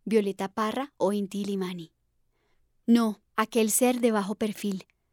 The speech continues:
aquella mujer que pasaba desapercibida ante los ojos de los habitantes de uno de los barrios altos de la ciudad,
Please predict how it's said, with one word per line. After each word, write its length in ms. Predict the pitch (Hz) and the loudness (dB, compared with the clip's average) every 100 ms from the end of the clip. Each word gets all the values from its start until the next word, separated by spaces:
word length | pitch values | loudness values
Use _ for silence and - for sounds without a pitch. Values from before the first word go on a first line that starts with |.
| _ | _
aquella 360 | - 196 233 233 | 0 0 4 6
mujer 280 | 240 226 190 | 6 4 0
que 120 | 220 | 2
pasaba 360 | 226 220 185 202 | 0 0 0 0
desapercibida 800 | 214 220 214 - 196 196 196 | -2 -2 -2 -2 -4 -2 0
ante 220 | 208 208 226 | 0 0 -2
los 180 | 202 | -2
ojos 220 | 196 190 196 | -4 -4 -4
de 80 | |
los 180 | 220 220 | -4 -4
habitantes 560 | 202 190 185 175 185 208 | -4 -4 -4 -4 -2 2
de 140 | 226 | 2
uno 160 | 202 202 | 2 0
de 100 | 214 | 0
los 160 | 220 | -2
barrios 400 | 190 185 196 202 | -2 -4 -4 -4
altos 300 | 220 226 233 | -4 -2 -2
de 80 | 233 | -2
la 100 | 226 | -2
ciudad, 400 | 208 185 185 180 | -4 -4 -6 -6